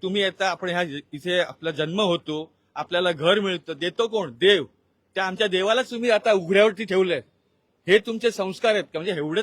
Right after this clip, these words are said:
एवढी कुठली घाई होती? तुम्हाला काय पाहिजे होतं? तुमच्याकडे काय पोचलं रात्रीत? आणि लोकल आम्हाला कळण्याच्या आधीच तुम्ही एवढी मोठी ॲक्शन घेतली. तुम्ही हा प्रश्न विचारला, तुम्ही काय करता? आम्हाला बाहेरून आतमध्ये येऊनच दिला नाही, पूर्ण कॉर्डन करून टाकलं होतं.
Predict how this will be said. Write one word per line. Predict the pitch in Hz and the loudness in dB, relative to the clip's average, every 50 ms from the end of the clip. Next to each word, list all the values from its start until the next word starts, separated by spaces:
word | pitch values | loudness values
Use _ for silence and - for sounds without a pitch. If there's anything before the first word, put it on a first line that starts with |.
| 214 _ _ _ 170 | -4 _ _ _ -8
एवढी | 165 170 196 240 | -8 -6 -6 -8
कुठली | - - 190 - - 226 285 | -10 -12 -12 -6 -2 0 0
घाई | 220 185 185 175 202 226 | 2 2 2 2 2 2
होती? | 220 202 - - 220 208 175 95 - _ _ _ _ _ - | 0 -2 -2 -4 -8 -8 -8 -10 -12 _ _ _ _ _ -12
तुम्हाला | 185 208 226 240 | -8 -8 -6 -8
काय | - _ - 180 190 247 | -8 _ -2 0 0 0
पाहिजे | 262 - 240 214 220 180 214 220 | 2 2 2 2 2 4 4 2
होतं? | 214 - - 202 160 127 - _ _ _ - | 2 4 2 0 0 -2 -6 _ _ _ -12
तुमच्याकडे | 190 175 - 220 214 240 247 | -10 -6 -4 -4 -2 -2 -2
काय | 247 - - 180 196 247 | -4 -4 -2 0 0 0
पोचलं | 262 - 180 175 156 - 196 226 269 269 | 0 0 -2 -2 -2 -2 0 0 2 2
रात्रीत? | 254 247 - 254 233 247 - 117 - _ _ _ _ _ _ _ _ _ _ - | 2 0 0 -2 -4 -4 -4 -4 -6 _ _ _ _ _ _ _ _ _ _ -10
आणि | 175 214 220 170 | -8 -6 -6 -4
लोकल | 151 160 151 - - 240 240 | -4 -6 -6 -4 -4 -2 -2
आम्हाला | 196 180 190 202 226 | -2 -2 -4 -4 -6
कळण्याच्या | 233 - 190 160 156 170 190 220 - 247 214 | -4 -4 -2 -2 -2 -2 -2 -2 0 0 0
आधीच | 190 180 247 233 _ | 0 0 -4 -8 _
तुम्ही | 233 226 240 226 | -10 -8 -6 -4
एवढी | 233 233 233 240 | -4 -4 -4 -6
मोठी | 240 233 202 233 | -8 -4 -2 -2
ॲक्शन | 208 190 - 240 240 226 | -2 -2 -2 -6 -6 -6
घेतली. | 220 196 190 180 151 - _ _ _ _ - | -6 -6 -6 -8 -10 -10 _ _ _ _ -8
तुम्ही | 170 190 214 | -4 -2 0
हा | 196 190 202 | 0 0 0
प्रश्न | - - 165 160 - - 226 | -2 -2 -6 -6 -6 -6 -6
विचारला, | 226 - - 214 202 220 | -4 -4 -4 -4 -4 -6
तुम्ही | 202 - 185 185 226 | -8 -8 -8 -8 -4
काय | - 208 202 208 | -2 -2 -2 0
करता? | 190 202 185 160 143 123 _ _ _ _ - | -2 -4 -4 -6 -8 -10 _ _ _ _ -10
आम्हाला | 151 175 190 214 240 | -6 -2 -2 0 0
बाहेरून | 185 180 170 185 196 233 226 | 2 2 2 2 2 0 -2
आतमध्ये | 185 165 - - 220 233 220 | -6 -8 -8 -4 -4 -2 0
येऊनच | 190 175 185 220 247 277 220 | 0 0 0 0 -2 -2 -2
दिला | 220 269 247 269 | -2 -2 -2 -2
नाही, | 262 277 285 285 _ _ _ _ _ _ _ _ _ _ _ _ _ - | -4 -6 -8 -10 _ _ _ _ _ _ _ _ _ _ _ _ _ -6
पूर्ण | 180 196 226 240 | -4 -2 0 0
कॉर्डन | 226 - 175 170 175 202 247 240 | 0 2 2 2 2 2 0 -2
करून | 240 247 247 247 | -4 -6 -4 -4
टाकलं | 247 240 - 240 233 | -4 -4 -4 -4 -6
होतं. | 226 214 - | -6 -8 -10